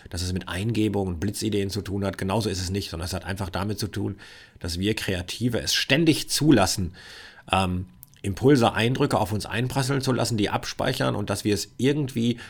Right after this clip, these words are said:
auch zulassen, lateral zu denken und verschiedene Sachen zusammenkommen zu lassen zu etwas Neuem, was es so in dieser Form noch nicht gegeben hat oder anders gegeben hat. Und somit ist auch, wie gesagt, jedes kreative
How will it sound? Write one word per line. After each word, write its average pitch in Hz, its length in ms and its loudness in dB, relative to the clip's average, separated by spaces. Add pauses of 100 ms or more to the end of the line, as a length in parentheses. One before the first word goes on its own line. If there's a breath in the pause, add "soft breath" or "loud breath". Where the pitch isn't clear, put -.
(140 loud breath)
auch 98 220 0
zulassen, 123 680 0
lateral 101 580 0
zu 123 140 0
denken 117 540 -4
und 104 280 -4
verschiedene 107 520 -2
Sachen 104 260 -2
zusammenkommen 95 760 -2
zu - 160 -2
lassen 85 340 -2 (760 loud breath)
zu - 120 0
etwas 101 220 0
Neuem, 82 320 -2 (400)
was 98 160 -4
es 90 100 -2
so 90 300 -2 (320)
in 107 100 -2
dieser 110 180 4
Form 101 280 2
noch 95 180 0
nicht 135 200 2
gegeben 139 340 2
hat 117 140 4
oder - 240 0
anders 101 240 -2
gegeben 80 380 -6
hat. - 160 -12 (440)
Und 92 120 -4
somit 95 240 -2
ist 95 160 -4
auch, 92 200 -2
wie 90 80 -4
gesagt, 87 280 -6
jedes 101 240 -2
kreative 98 640 -2